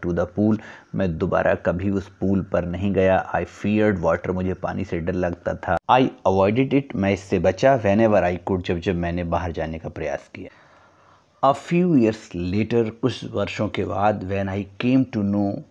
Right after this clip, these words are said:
जब मुझे पता चला, the waters of the cascades, कैस्केड्स के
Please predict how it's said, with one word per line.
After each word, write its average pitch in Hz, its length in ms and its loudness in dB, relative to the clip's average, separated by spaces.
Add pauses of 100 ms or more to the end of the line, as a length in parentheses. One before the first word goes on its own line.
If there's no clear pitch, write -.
(280)
जब 107 160 -2
मुझे 90 240 -2
पता 85 320 -4
चला, 87 260 -2
the 82 220 -2 (100)
waters 104 360 -2
of - 160 -12
the 107 160 -14
cascades, 92 680 -6 (100)
कैस्केड्स 101 560 -6 (100)
के 85 200 -8